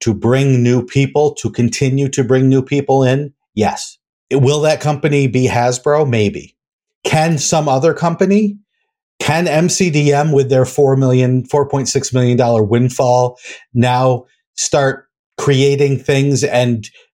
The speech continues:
putting out Netflix shows and movies? Probably not.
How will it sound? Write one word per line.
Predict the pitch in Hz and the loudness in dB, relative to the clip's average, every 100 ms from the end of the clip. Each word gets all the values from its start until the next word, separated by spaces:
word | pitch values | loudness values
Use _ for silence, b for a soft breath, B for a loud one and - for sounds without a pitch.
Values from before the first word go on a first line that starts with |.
| _ | _
putting | - 147 135 131 | -2 0 0 0
out | 101 123 113 - - | 0 -2 -2 -8 -8
Netflix | 110 120 - 143 139 | -2 -2 -2 -4 -4
shows | - 135 127 127 127 120 - | -2 0 2 2 0 -2 -4
and | 120 113 107 - | -2 0 -2 -6
movies? | 120 117 127 190 233 - - _ _ _ _ - | -2 0 2 0 -2 -6 -12 _ _ _ _ -4
Probably | 143 165 156 160 | 0 0 0 0
not. | 170 131 | 0 0